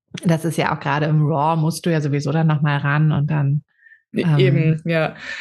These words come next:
Speaker 2: Ja, das hat natürlich auch einiges geändert. Ich hab halt ganz lange einfach auch nur im J peg dann natürlich
Speaker 1: Mhm.
Speaker 2: fotografiert, weil ich sie ja eh nicht bearbeiten wollte.
Speaker 1: Mhm.
Speaker 2: <laughs> Und dann, dann macht die Kamera ja quasi ihre Bildbearbeitung, wie sie
Speaker 1: Mhm.
Speaker 2: will.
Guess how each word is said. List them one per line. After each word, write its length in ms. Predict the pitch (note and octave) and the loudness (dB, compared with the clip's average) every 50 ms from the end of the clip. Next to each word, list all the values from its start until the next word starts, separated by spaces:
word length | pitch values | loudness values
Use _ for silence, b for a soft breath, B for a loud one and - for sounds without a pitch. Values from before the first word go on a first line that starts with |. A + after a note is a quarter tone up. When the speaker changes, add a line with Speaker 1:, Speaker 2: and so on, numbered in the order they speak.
| B B B B _ | B B B B _
Speaker 2:
Ja, 240 | - G3+ G3+ G#3 G#3 | -2 0 0 0 0
das 140 | G#3 G#3+ A#3 | 0 0 0
hat 180 | G#3 F#3+ F#3 | -2 -2 0
natürlich 320 | G3 G3 F#3+ A3+ A3+ G3 F3 | -2 -2 0 0 0 2 0
auch 60 | E3 | 0
einiges 340 | E3 F3+ F#3+ F3 E3+ F3 - | 0 0 0 0 -2 -2 -2
geändert. 520 | - - - F3+ F#3+ F#3 E3+ D#3+ D#3+ D#3 | -2 -2 0 0 0 2 2 2 0 0
Ich 100 | E3 - | -2 -4
hab 100 | F#3 F3 E3+ | -4 -2 0
halt 260 | F#3 E3 E3 E3 - | 0 0 -2 -2 -4
ganz 220 | - E3 E3+ E3 | -4 -4 -2 -2
lange 260 | - D#3+ E3 E3+ E3 E3+ | -2 -2 0 0 0 0
einfach 300 | E3+ E3 E3 - F3 E3+ | -2 -2 -2 -2 -2 -2
auch 160 | F3 F3 E3+ E3 | 0 0 0 2
nur 180 | E3+ E3 E3 | 2 2 0
im 100 | D#3+ E3 D#3+ | 0 -2 0
J 200 | - F3+ E3 E3 | 0 0 0 0
peg 200 | F3+ E3 D#3 - | -2 -4 -4 -2
dann 120 | - D#3+ D#3+ | -2 -2 0
natürlich 320 | D#3+ F3 F3 E3+ E3 E3 | 2 2 2 2 2 2
Speaker 1:
Mhm. 40 | D#3+ | 2
Speaker 2:
fotografiert, 800 | D#3+ D#3 D#3 D#3 D#3+ D#3+ D#3 - - F#3+ G3 G3 G3 F3+ F3+ F3 | 2 2 2 2 0 -2 -4 -4 -2 -2 0 0 0 -2 -2 -2
weil 260 | D#3+ D#3 D#3 D#3 C#3+ C3+ _ _ _ - D#3+ D#3+ - - - _ _ | -2 0 0 -2 -2 -6 _ _ _ -4 -2 -2 -2 -2 -6 _ _
ich 160 | - D3+ - | -16 -12 -6
sie 80 | - F3+ | -4 -2
ja 100 | F#3 F3+ | 0 0
eh 140 | F3 F#3 G3 | 0 0 0
nicht 180 | G3 F3+ - | 0 -2 -4
bearbeiten 580 | - - C#3+ D#3 D3+ D3 D3+ D3 E3+ D#3+ D3+ D3 | -4 -2 -2 0 0 0 -2 -2 -2 -4 -4 -2
wollte. 380 | - - - D3+ D3+ D#3+ D3+ F#3 | 0 0 0 0 0 0 0 0
Speaker 1:
Mhm. 460 | F#3 F#3+ F#3+ F#3+ F3+ F3+ F3 F3 F3 | 2 2 2 2 2 0 0 0 0
Speaker 2:
<laughs> 300 | F3+ F3+ A#3+ A3+ A#3 G3 | 0 0 0 0 0 2
Und 140 | A3 G#3+ F3 | 0 0 0
dann, 360 | F3 E3+ E3+ F3+ F3+ F3+ F3 | 0 0 0 0 -2 -2 0
dann 180 | F3 F3 F3 F3+ | 0 0 0 0
macht 200 | F3 F#3+ F#3 - | 0 -2 -2 -4
die 60 | F#3+ | -4
Kamera 440 | F#3+ - F#3 F3+ F3 E3+ E3 E3 E3 | -2 -2 0 0 0 0 2 2 2
ja 140 | E3 E3 E3 | 2 0 0
quasi 460 | E3 E3+ E3 E3 E3 E3+ E3+ E3 E3 | 0 -2 -2 -2 -2 -2 -2 -2 -2
ihre 420 | - - F#3 F#3 E3 E3+ E3+ D#3+ D#3+ | -2 -2 -4 -2 0 2 0 0 0
Bildbearbeitung, 960 | D#3+ E3+ E3+ E3 E3 F3+ F3 - E3 E3 E3+ D#3+ D#3+ D#3+ D#3+ D#3+ D#3+ D#3+ D#3+ D#3+ | 0 -2 -2 -2 -4 -6 -4 -2 -2 0 0 0 2 0 0 0 0 -2 0 0
wie 60 | F3 | 0
sie 140 | F#3+ F#3 E3+ | 0 2 2
Speaker 1:
Mhm. 60 | G3 | 2
Speaker 2:
will. 360 | F3+ F#3 G3 G3 F3+ D#3+ E3 | 2 4 4 2 0 -2 -4